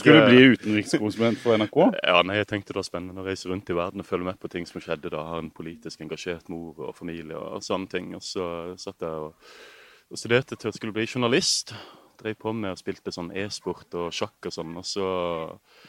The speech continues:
Speaker 2: skulle jeg flytte inn i et nytt bokollektiv. Jeg var jo vant til å leve på ramenudler og stige opp, eh, av senga om natta og stjele brød i,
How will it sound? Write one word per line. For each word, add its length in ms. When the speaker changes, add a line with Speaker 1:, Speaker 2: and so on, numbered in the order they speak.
Speaker 2:
skulle 220
jeg 80
flytte 160
inn 100
i 60
et 80
nytt 100
bokollektiv. 720
Jeg 100
var 80
jo 60
vant 240
til 160
å 160
leve 240
på 160
ramenudler 840
og 720
stige 280
opp, 240
eh, 480
av 80
senga 280
om 80
natta 300
og 100
stjele 280
brød 320
i, 60